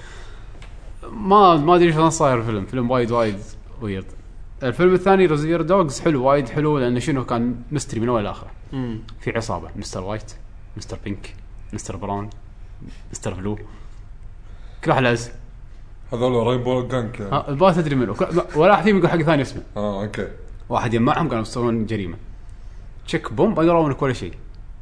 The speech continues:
Speaker 1: يط-، ينحاشون. في واحد خون. فيعطونك القصة من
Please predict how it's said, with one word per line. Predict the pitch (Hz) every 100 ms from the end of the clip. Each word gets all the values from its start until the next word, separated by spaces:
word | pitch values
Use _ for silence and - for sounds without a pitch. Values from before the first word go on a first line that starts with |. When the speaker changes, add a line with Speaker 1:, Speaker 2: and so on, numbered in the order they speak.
| 123
Speaker 1:
يط-، | 117 - - 120
ينحاشون. | 113 127 117 170 294 277 - - - - - -
في | -
واحد | 139 -
خون. | - 117 87 78 - - - - - -
فيعطونك | 117 92 - 139 127
القصة | - 147 131
من | 113 117 - 131